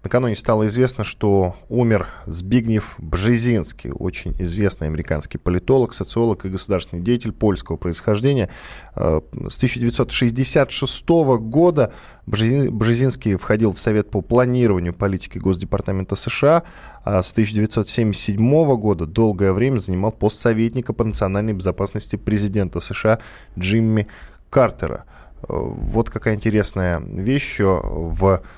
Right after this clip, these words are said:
э, в тысяча девятьсот восемьдесят девятом году на страницах журнала «Родина» была выпущена статья Бжезинского, которая называлась «Советской империи грозит самораспад». Ну и знак вопроса.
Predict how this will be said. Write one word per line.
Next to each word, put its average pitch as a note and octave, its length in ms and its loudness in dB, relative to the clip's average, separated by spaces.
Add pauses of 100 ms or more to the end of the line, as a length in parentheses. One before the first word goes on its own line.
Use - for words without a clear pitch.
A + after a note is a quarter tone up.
(360)
э, - 360 -8
в - 80 -18
тысяча G2+ 220 -4
девятьсот G2 260 0
восемьдесят G2 320 -2
девятом F#2+ 340 2
году G#2 240 2
на C3 80 -2
страницах F#2+ 500 -6
журнала F#2 500 0 (500)
«Родина» G#2 640 0
была E2+ 200 -2
выпущена F#2 460 -6
статья A2 580 2
Бжезинского, F#2 760 -2 (320)
которая G2+ 300 0
называлась G2 440 2
«Советской G2+ 560 -2
империи C3 520 2
грозит G#2 460 2
самораспад». G#2 920 0
Ну A#2+ 100 -2
и A#2 40 2
знак G#2 260 -2
вопроса. G#2 540 0